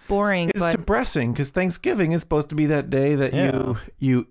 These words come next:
Speaker 2: eat and then you watch football and then you slowly sink into a sleepy, do
Speaker 3: Ex-
Speaker 2: nothing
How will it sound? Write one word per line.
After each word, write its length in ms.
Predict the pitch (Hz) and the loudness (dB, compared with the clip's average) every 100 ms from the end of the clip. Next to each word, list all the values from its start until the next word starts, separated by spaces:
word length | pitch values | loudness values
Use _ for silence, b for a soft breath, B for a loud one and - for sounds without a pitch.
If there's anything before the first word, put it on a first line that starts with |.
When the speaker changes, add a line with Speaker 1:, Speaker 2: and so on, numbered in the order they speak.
| - | 0
Speaker 2:
eat 360 | 180 190 190 - | 2 2 0 -2
and 160 | 135 | 0
then 120 | 139 | 0
you 100 | 143 | 0
watch 220 | 135 135 - | 2 0 0
football 420 | 151 147 160 151 | -6 0 2 4
and 80 | 131 | 2
then 140 | 139 | 0
you 100 | 131 | 0
slowly 920 | - - 139 143 147 147 143 143 139 | -4 -6 -2 2 4 4 4 4 2
sink 380 | 127 - 143 139 | 0 -2 -2 0
into 340 | 135 139 135 | 0 0 2
a 100 | 120 | 2
sleepy, 2000 | 113 - - 127 135 143 139 139 139 131 127 127 123 123 123 123 123 123 123 120 | 0 -8 -12 -4 0 2 0 0 0 2 0 0 0 0 0 -2 -2 -4 -4 -4
do 300 | 117 117 131 | -6 -2 0
Speaker 3:
Ex- 60 | 127 | 0
Speaker 2:
nothing 2250 | 123 120 117 - 123 120 117 113 117 117 113 113 113 110 110 - - - - - - - | 2 0 -2 -2 0 2 0 0 -2 -2 -4 -4 -4 -6 -8 -8 -8 -8 -10 -10 -10 -12